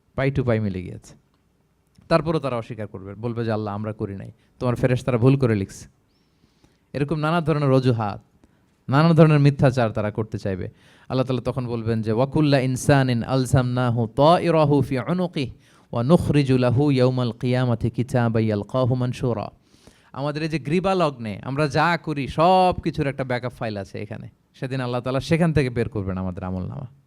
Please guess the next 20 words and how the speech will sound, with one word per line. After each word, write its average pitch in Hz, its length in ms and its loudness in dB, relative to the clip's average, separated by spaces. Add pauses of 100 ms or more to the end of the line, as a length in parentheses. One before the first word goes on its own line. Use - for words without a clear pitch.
(140)
আল্লাহু 101 300 -8
আকবার। - 300 -14 (920)
এই 135 80 -10
যে 139 80 -4
আমরা 147 180 -2
যা 151 260 2
বলি 160 300 -2
এখানে 151 200 -8
রেকর্ড 139 300 -4
হয়ে 113 180 -4
যায় 95 140 -12
এই 110 120 -10
জায়গাটাতে, 104 440 -12 (880)
এই 113 60 -16
গলার 123 280 -2
এইখানটাতে 139 440 -4
আল্লাহ 123 200 -4
রেকর্ড 113 280 -8
করে 104 180 -12
রাখেন। 95 300 -10